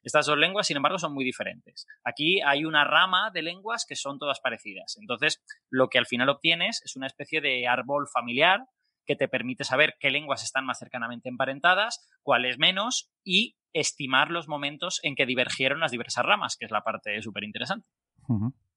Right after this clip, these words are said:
Speaker 2: Veo que es un análisis bayesiano, ¿no? Eh, y, claro, un análisis bayesiano lo que te permite es comparar diferentes hipótesis, ¿no? Cuánto de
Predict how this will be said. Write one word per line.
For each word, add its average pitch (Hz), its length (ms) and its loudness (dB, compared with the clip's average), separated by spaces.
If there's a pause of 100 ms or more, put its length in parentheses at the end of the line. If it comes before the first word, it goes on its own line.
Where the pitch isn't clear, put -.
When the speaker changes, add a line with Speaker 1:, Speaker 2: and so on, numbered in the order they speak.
(600)
Speaker 2:
Veo 131 180 8
que - 80 2
es 170 60 6
un 180 140 6
análisis 165 380 10
bayesiano, 123 720 6
¿no? 151 240 0
Eh, 110 800 2 (200)
y, 107 520 4
claro, 120 260 8
un 120 80 4
análisis 131 380 8
bayesiano 131 520 8
lo 143 80 10
que 131 80 6
te 123 120 10
permite 117 340 6
es 127 80 4
comparar 131 720 6 (380)
diferentes 127 440 8
hipótesis, 135 640 6
¿no? 135 200 -2
Cuánto 120 280 2
de 120 460 8